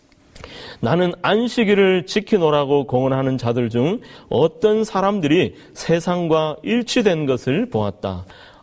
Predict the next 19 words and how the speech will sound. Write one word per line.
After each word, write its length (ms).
아, 320
나는 420
그것이 520
그들의 400
고백을 440
부끄럽게 720
하는 280
것이요, 500
하나님의 540
사업에 560
욕을 320
돌리는 540
이름을 420
보았다. 560
그들은 460
그들의 420
고백을 560
거짓되게 680
만든다. 760